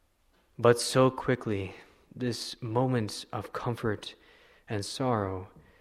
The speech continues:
is over. The Son continues his journey to Calvary to be crucified, and the Mother follows, to be crucified in her heart beside her Son.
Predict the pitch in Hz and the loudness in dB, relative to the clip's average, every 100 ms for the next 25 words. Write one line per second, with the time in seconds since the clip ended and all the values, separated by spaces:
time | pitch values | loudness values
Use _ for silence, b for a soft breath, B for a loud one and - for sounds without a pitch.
0 | b b - 110 101 101 - - - _ | b b -8 -4 -4 -6 -18 -20 -20 _
1 | _ _ _ _ _ _ _ _ _ _ | _ _ _ _ _ _ _ _ _ _
2 | b b b b b _ _ - 123 123 | b b b b b _ _ 2 4 6
3 | - 143 135 127 - 135 117 - 143 143 | 8 10 10 6 2 0 0 2 4 6
4 | 139 - 131 120 - 127 123 120 123 - | 4 2 0 0 4 4 6 4 2 -2
5 | - 127 120 110 104 101 - 120 117 - | 4 6 6 4 2 0 -2 -4 -4 -2
6 | 131 123 110 104 95 95 - - _ b | -2 0 2 0 0 -6 -14 -20 _ b
7 | b b b b b b - 110 113 127 | b b b b b b -2 2 2 4
8 | 123 107 95 95 - - - 117 101 95 | 2 2 0 -4 -10 -10 0 0 0 -4
9 | - - - - - _ _ _ _ - | -12 -18 -18 -18 -20 _ _ _ _ -6
10 | - 120 - 156 139 - - 120 117 110 | 0 0 2 2 4 2 4 6 8 4
11 | 107 - 110 117 107 - 120 98 - - | 0 -4 -2 0 0 0 0 0 -4 -16
12 | - - 120 104 - 127 123 117 120 113 | -18 -14 -8 -8 -6 -6 -4 -6 -8 -8
13 | - 104 | -8 -8